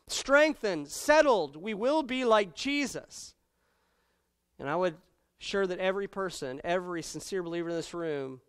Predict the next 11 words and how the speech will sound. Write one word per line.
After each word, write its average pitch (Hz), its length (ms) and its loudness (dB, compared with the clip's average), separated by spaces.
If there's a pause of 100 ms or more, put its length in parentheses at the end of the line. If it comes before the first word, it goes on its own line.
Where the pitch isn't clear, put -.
(480)
would 151 160 -8
say 160 180 0
that 143 160 -4
that 156 220 -6
day 143 180 -4
can't 143 300 -10
come 131 220 -12
too 143 160 -16
soon 131 260 -12
for - 120 -20
you. 117 200 -18